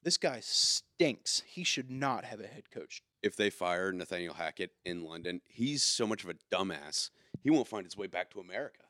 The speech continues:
Speaker 1: No, he
Speaker 2: He'll just live in London for the rest of his life.
Speaker 1: <laughs>
Speaker 2: He'll be like Ted Lasso. He'll start coaching some fuck, some bullshit.
Speaker 1: Wouldn't that be a, like, a,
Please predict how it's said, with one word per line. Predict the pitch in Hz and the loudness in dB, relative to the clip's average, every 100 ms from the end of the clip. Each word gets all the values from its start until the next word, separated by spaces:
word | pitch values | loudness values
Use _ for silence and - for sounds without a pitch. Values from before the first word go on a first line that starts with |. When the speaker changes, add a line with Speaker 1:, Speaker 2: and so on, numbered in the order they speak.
| - | -4
Speaker 1:
No, | 143 120 | 0 0
he | 101 170 | 2 8
Speaker 2:
He'll | 202 | 10
just | 180 127 113 | 10 4 4
live | 107 113 | 2 4
in | 131 120 | 2 2
London | 143 185 95 | 2 0 -4
for | 85 | -10
the | 82 | -16
rest | - - | -12 -14
of | - - - | -14 -6 2
his | 214 - | 4 4
life. | 180 | 2
Speaker 1:
<laughs> | - | 8
Speaker 2:
He'll | 208 | 10
be | |
like | 185 302 | 10 10
Ted | 320 156 | 8 8
Lasso. | 190 240 180 - | 6 4 -2 2
He'll | 202 233 | 4 6
start | - 160 | 8 6
coaching | - 143 156 | 6 4 4
some | 151 180 131 - - - | 0 0 0 -10 -14 -8
fuck, | 160 _ _ _ _ - | -8 _ _ _ _ -12
some | 165 139 110 | -12 -10 -6
bullshit. | 135 - 151 151 | -6 -2 2 6
Speaker 1:
Wouldn't | 226 233 | 6 8
that | 214 | 6
be | 156 139 | 8 6
a, | |
like, | 123 123 113 | 6 4 2
a, | 110 | -4